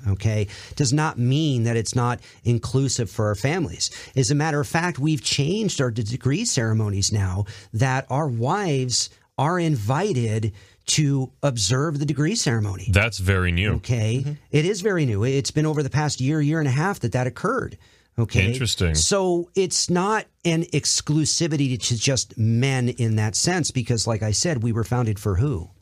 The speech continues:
Speaker 2: For the families.
Speaker 1: For widows and orphans,
Speaker 2: Yeah.
Speaker 1: right? We were founded. And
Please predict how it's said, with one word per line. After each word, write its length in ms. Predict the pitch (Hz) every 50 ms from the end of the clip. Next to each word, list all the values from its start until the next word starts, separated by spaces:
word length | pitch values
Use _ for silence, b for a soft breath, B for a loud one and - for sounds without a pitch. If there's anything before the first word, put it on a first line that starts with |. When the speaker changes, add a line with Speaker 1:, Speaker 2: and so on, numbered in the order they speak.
| _ _ _ _ _ _
Speaker 2:
For 340 | - - - - - 101 95
the 80 | 90
families. 420 | 85 - 98 110 107 90 80 78 -
Speaker 1:
For 140 | 135 120 110
widows 300 | 120 117 117 113 104 107
and 100 | 120 123
orphans, 460 | 170 214 202 - 135 113 101 101 101
Speaker 2:
Yeah. 200 | 101 98 95 87
Speaker 1:
right? 80 | 87
We 140 | 110 139 139
were 120 | 131 147 131
founded. 480 | - - 147 147 185 185 143 123 B B B B B B B -
And 400 | 147 147 147 151 151 139 -